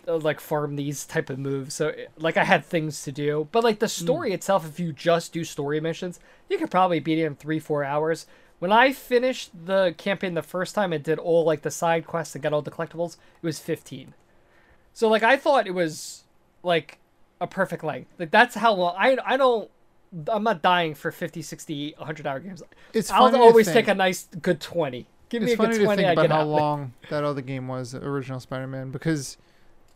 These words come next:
Speaker 2: it did feel long.
Speaker 1: Yeah,
Speaker 2: I don't
Speaker 1: it
Speaker 2: know if
Speaker 1: was
Speaker 2: it went
Speaker 1: long.
Speaker 2: on for too long, but it did feel long. And then if you think about Spider-Man and all that, it's, it, it, I don't know if it has to be that long. Like,
Speaker 1: Yeah, exactly.
Speaker 2: it
Speaker 1: And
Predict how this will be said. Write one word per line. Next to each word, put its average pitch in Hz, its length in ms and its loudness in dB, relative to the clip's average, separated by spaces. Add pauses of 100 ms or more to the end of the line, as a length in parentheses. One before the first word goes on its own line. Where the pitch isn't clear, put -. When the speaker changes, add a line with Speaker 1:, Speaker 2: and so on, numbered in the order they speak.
Speaker 2:
it 170 240 0
did 180 200 2
feel 156 240 -2
long. 127 300 -8 (380)
Speaker 1:
Yeah, 294 220 4
Speaker 2:
I 170 40 2
don't 185 100 -2
Speaker 1:
it - 40 8
Speaker 2:
know - 100 8
if 415 80 2
Speaker 1:
was 508 120 4
Speaker 2:
it - 20 0
went - 80 2
Speaker 1:
long. 175 100 2
Speaker 2:
on 135 60 -8
for 160 80 -4
too 170 220 -2
long, 202 380 0 (240)
but 147 280 0 (260)
it 151 180 -8
did 151 200 -2
feel 151 180 -6
long. 120 380 -10
And 156 180 -6
then 156 380 -4
if - 100 -10
you 160 60 -6
think 220 160 -4
about 165 160 0
Spider-Man 202 600 -4
and 202 120 -8
all 220 140 -4
that, 220 180 -4
it's, - 180 -8 (720)
it, - 160 -6 (800)
it, - 240 -18
I 170 60 -14
don't 170 100 -12
know 185 60 -6
if 165 100 -8
it - 20 -2
has 147 120 -6
to - 40 -16
be 135 60 -8
that 127 160 -10
long. 151 240 -12 (320)
Like, 143 180 -2
Speaker 1:
Yeah, 277 200 6
exactly. 202 440 2
Speaker 2:
it 220 80 2
Speaker 1:
And - 20 4